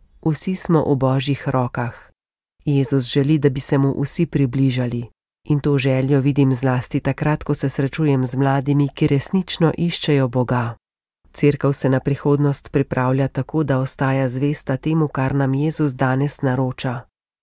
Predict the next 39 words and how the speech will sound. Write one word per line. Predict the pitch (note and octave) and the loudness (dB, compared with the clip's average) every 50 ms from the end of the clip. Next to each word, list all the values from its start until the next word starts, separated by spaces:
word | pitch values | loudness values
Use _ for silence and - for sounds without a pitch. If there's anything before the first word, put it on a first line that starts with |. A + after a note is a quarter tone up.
| _ _ _ - | _ _ _ -2
Rekel | D#3 D3 D3 C#3 - - D3 C#3+ | 0 2 0 0 0 0 0 2
nam | C#3 C3+ B2+ | 2 2 2
je, | C3+ C3+ C3 | 0 0 0
naj | C#3 C3+ | 0 0
ne | C3 C3+ | 0 -2
dopustimo, | B2 C#3+ C3+ - - C#3+ - - - F3 F3 E3+ D#3+ C#3+ | -2 -2 -4 -4 -4 -4 -4 -4 -4 -2 0 0 0 0
da | C#3 C#3 | 0 -2
nas | C3+ C#3 C#3 - | -2 0 -2 -2
prevzamejo | - - - C#3 C#3 - C#3 C3 C3 C3+ D3 C#3+ C#3 C3+ | -2 -2 -2 -2 -2 -2 -2 -2 -2 0 0 0 0 0
skrbi, | C3 - - - C#3 C3 C3 B2+ D3+ D3+ D3+ C#3+ - | -2 -2 -4 -4 -4 -6 -4 -4 -4 -4 -4 -4 -4
ampak | - C#3 C3+ D3 C#3 - | -6 -6 -6 -6 -6 -4
naj | D3+ D3 C#3 | -4 -2 -2
najprej | C3+ C#3 C3+ D3 D#3+ - F3 D#3+ D3 - | -2 -2 -2 -4 -4 -4 -2 -2 -2 -2
iščemo | - E3 - - - - D3 C#3+ C3+ B2+ | -4 -6 -8 -6 -4 -2 0 0 0 0
Božje | B2 C3+ C3 C3+ B2+ C#3 C#3 C3 | 0 0 -2 0 0 -2 -2 -4
kraljestvo | - D3 C3+ C3+ B2+ C3+ C#3+ D#3 D3+ - - - C#3 C3+ - - - | -4 -4 -4 -2 -2 -2 -2 -2 -2 -2 -4 -2 -2 -2 -2 -2 -2
in | D3 D3 C#3+ | -2 0 0
zaupamo, | C#3 D3 C#3+ D#3+ F3+ F3 - E3+ D#3+ D#3 D3+ C#3+ | 0 0 -2 -2 -2 -4 -4 -4 -2 0 0 0
da | C#3+ C#3+ | 0 0
se | - - D3+ | 0 0 -2
bo | C3 C#3 C#3 | -2 -2 -2
vse | C#3 - - F#3 E3+ | 0 -2 -2 -2 -2
ostalo | E3 D#3+ - - - C3+ C3 C3+ C#3+ C#3 - | -2 -2 -4 -2 -2 -2 0 0 -2 -2 -2
uredilo. | - C3+ C3 C3 C3+ A#2+ B2+ C3+ B2+ B2+ B2+ A#2 A#2+ B2 - _ _ _ _ _ _ _ _ _ _ - | -2 -2 -2 -2 -2 -4 -2 -4 -2 -2 -4 -4 -6 -8 -12 _ _ _ _ _ _ _ _ _ _ -2
Obljubil | - C#3+ C3 C3+ C#3+ C#3 C3+ C3+ C#3+ C#3+ | -2 0 0 0 0 0 0 2 2 2
je, | D3 C#3+ | 2 2
da | C3+ C#3+ C3+ | 2 2 0
nas | C3+ C#3 C3+ C3 B2+ | 0 0 0 -2 -2
bo | - F3+ | -2 0
Sveti | - - C#3+ C#3+ C3+ - C#3+ | 0 0 0 0 0 0 -2
Duh | C3+ C#3+ C#3 - - | 0 -2 -2 -2 -4
vodil | C3 C3+ C3 C3+ C3+ C3+ D3+ D3 - | -2 -2 0 0 0 0 0 -2 0
in | - D3 C#3+ | 0 0 0
nam | C#3+ C3+ B2+ | 0 0 0
pomagal | - C#3 C3+ C3+ B2+ C3 B2+ C3 C#3+ C#3+ C#3+ | 0 0 0 2 0 0 -2 -2 -2 0 0
razumeti, | C#3+ C#3 B2+ - C#3 C#3 D3 D#3 E3 - - D3+ | 0 0 0 0 0 0 0 0 -2 -2 -4 -4
kaj | - - D#3+ D#3+ D#3 | -2 -2 0 0 2
moramo | D3+ D3+ D#3+ D#3+ D3+ C#3+ C#3+ C#3 | 2 2 2 2 2 2 2 2
storiti. | C3+ - - - C#3+ C3 C3 C#3 C3+ - - - A#2+ | 0 0 0 0 -2 0 0 0 -2 -2 -4 -6 -6